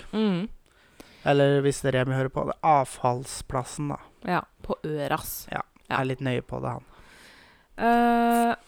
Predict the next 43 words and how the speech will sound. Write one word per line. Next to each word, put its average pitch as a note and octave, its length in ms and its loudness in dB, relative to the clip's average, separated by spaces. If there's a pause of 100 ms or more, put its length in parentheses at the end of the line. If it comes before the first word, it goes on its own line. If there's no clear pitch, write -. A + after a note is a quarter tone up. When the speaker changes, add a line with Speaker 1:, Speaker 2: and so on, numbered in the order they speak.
(760)
Speaker 1:
så - 680 -4
vi C#4+ 120 0
har A#3 380 2
veldig A#3+ 360 0
mye A3 220 2
greier. G3+ 280 2
Selv G#3 240 -2
om G#3+ 80 0
det G#3+ 100 2
begynner G3 180 0
å F3+ 60 -2
bli G3+ 80 0
tomt E3 300 -6
her, A3 140 2
så - 200 -2
er E3+ 140 2
det - 100 -2
ekstremt G3 600 -2
mye F3+ 260 0
igjen. D#4 180 2
Og C#4+ 140 0
jeg A#3+ 180 4
kjenner F3 400 -2
at, - 220 -8
eh, A3 220 2 (400)
etter A#3 260 -4
den A#3 280 0
ene G3 320 -2
turen F#3+ 280 -4
vi F#3+ 80 -4
tok - 260 -10
i F3+ 40 -6
dag, A#3 300 0
nå G#3 200 -2
er G3+ 140 0
jeg G3 40 -2
lei. F3 360 -4 (200)
Speaker 2:
Mhm. D#3+ 480 -2 (1300)
For E3 80 -4
problemet D3+ 500 4
er C#3+ 140 6
jo D3+ 60 2
det D3 120 6